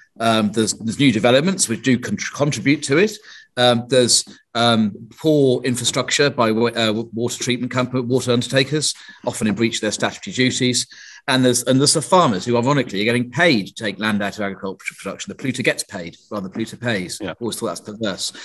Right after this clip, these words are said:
Speaker 1: And in a food crisis, surely we need all the agricultural land we can get. So how about this way? We, we have a levy,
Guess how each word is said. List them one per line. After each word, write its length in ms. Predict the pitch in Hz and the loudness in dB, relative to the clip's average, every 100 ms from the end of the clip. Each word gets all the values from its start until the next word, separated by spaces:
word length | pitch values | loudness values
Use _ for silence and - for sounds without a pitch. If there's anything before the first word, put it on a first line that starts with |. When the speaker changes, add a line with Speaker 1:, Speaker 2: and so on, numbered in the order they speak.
| - | -6
Speaker 1:
And 80 | 117 | 0
in 80 | 120 | 2
a 40 | |
food 300 | 117 156 143 | 4 4 4
crisis, 420 | - 95 95 117 | 0 -4 -2 -4
surely 260 | - 123 117 | -2 -2 0
we 80 | 117 | 2
need 160 | 123 | 2
all 140 | 117 120 | 2 2
the 100 | 113 | 0
agricultural 480 | 113 - 123 - | -2 -2 -2 -2
land 160 | 120 117 | -2 0
we 80 | 113 | 0
can 120 | 120 | 0
get. 280 | 139 104 - - - - - - - | 0 0 -4 -20 -20 -20 -18 -16 -6
So 160 | - 180 | 0 2
how 160 | 214 | 4
about 300 | 247 226 208 | 4 4 2
this 200 | 180 - | 0 0
way? 140 | 143 110 | 0 0
We, 140 | 135 | 0
we 100 | 160 | 2
have 160 | 160 170 | 4 4
a 40 | |
levy, 460 | 175 190 110 156 | 4 2 0 -4